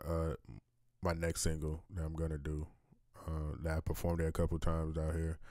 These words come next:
I got video of that too. That's, uh, the No Hard Feelings joint. Uh, I wanna do a mini movie with that, 'cause the plot is right there. The plot is just, like, is there, right?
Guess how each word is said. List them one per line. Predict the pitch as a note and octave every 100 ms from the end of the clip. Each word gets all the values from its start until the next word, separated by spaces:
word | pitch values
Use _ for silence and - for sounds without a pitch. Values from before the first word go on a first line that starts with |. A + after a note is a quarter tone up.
| -
I | E2+
got | E2+ D2+
video | D#2+ D#2+
of | D#2 D2+
that | D2
too. | - E2 D#2
That's, | D2 D#2 E2+
uh, |
the | D#2+
No | D#2+ D#2+
Hard | D#2+ D#2
Feelings | E2 D2+ D2+
joint. | D#2 D#2 - - - - - - -
Uh, | D#2 D#2 -
I | E2
wanna | E2+
do | E2+ E2+ D#2+ - _ _ -
a | D#2+
mini | D#2+ E2
movie | D#2 D#2 D2+
with | D#2
that, | D#2+ D2+
'cause | E2
the | D#2
plot | - F#2+ F#2+
is | E2
right | E2 D#2+
there. | D#2 D#2 D2
The | -
plot | - D#2+
is | D2+
just, | D#2 -
like, | C#2+ C2 - -
is | E2 D2+
there, | D#2 D#2
right? | D2+